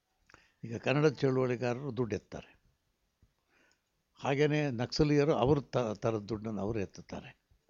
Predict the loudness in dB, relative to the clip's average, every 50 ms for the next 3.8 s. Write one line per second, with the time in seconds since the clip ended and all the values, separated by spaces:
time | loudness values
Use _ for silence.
0 | _ _ _ -6 -4 -2 -2 -2 -2 -4 -4 -4 -6 -8 -10 -12 -16 -20 _ _
1 | _ _ _ _ _ _ _ _ _ _ _ _ _ 0 0 2 2 2 0 0
2 | 0 0 0 0 -2 -2 -2 -2 -2 -2 -2 -2 -2 -2 -2 -2 -4 -4 -6 -6
3 | -6 -6 -8 -8 -10 -10 -14 -16 -16 -18 -16 -16 -16 -16 -16 _